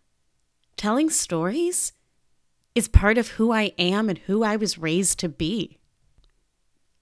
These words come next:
And coming back to the idea of authenticity, I think my authentic self is someone that connects us through our stories. Again, cheesy, I know.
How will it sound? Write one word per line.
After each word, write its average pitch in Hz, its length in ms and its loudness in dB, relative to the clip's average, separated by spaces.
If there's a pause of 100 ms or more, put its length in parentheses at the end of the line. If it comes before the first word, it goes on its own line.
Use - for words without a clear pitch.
(180)
And 196 160 0
coming 220 260 0
back 196 280 6
to - 100 -4
the 175 140 2
idea 175 400 2
of - 240 -4
authenticity, - 1040 -2 (1120)
I 214 100 2
think 294 360 4 (220)
my 180 320 6
authentic 185 580 2
self 160 480 2 (600)
is 190 120 -2
someone 277 320 4
that 220 160 -2
connects 175 540 -2
us 165 240 -2
through 190 560 0 (500)
our 190 100 -2
stories. 165 760 -2 (720)
Again, 180 480 6 (160)
cheesy, - 500 2 (500)
I 214 100 8
know. 185 400 6